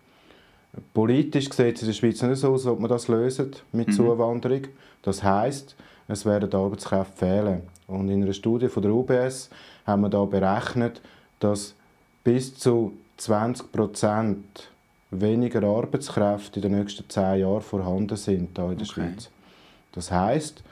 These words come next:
Speaker 1: es fehlt rund eine Million Arbeitnehmer in den nächsten zehn Jahren. Das heisst wiederum, dass man sich als Arbeitgeber sehr gut sollte überlegen, was für ein Image das man sich zutut, weil man eben die Ressourcen,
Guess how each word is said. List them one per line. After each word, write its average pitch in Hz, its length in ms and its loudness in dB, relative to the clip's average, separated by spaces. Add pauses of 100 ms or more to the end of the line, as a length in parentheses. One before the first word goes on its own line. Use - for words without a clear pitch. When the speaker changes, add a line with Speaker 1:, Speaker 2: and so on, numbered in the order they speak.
(300)
Speaker 1:
es - 120 -10
fehlt 101 500 0
rund 101 260 2
eine 98 80 2
Million 98 640 2 (600)
Arbeitnehmer 123 680 2 (140)
in 107 100 -4
den 104 80 2
nächsten 101 380 -2
zehn 92 300 0
Jahren. 123 320 2 (440)
Das - 160 -8
heisst 101 320 0
wiederum, 127 400 4
dass 104 160 -4
man 104 80 -4
sich 104 180 -4
als 98 200 0
Arbeitgeber 101 580 -2
sehr 113 320 2
gut 117 260 -2
sollte 104 260 -2
überlegen, 98 420 0
was 90 160 -6
für 98 80 -2
ein 90 240 0
Image 127 260 -2
das 113 100 -4
man 117 80 -2
sich 117 200 -6
zutut, 117 680 -2 (520)
weil 101 160 4
man 101 120 2
eben 98 220 0
die 98 120 0
Ressourcen, 104 840 0